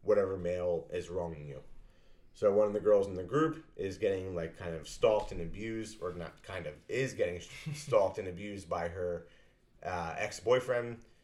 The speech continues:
She summons a demon. The demon takes care of him, but then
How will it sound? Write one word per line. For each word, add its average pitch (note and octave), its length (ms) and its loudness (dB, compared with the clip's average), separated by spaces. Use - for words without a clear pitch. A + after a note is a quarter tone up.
She - 160 -14
summons F#2+ 400 -6
a F2 40 -12
demon. A#2+ 640 -2
The F#2+ 80 -8
demon G2+ 300 -6
takes A2+ 240 -10
care G#2 220 4
of F2+ 80 -2
him, A#2+ 440 -4
but E2+ 160 -4
then G#2 500 0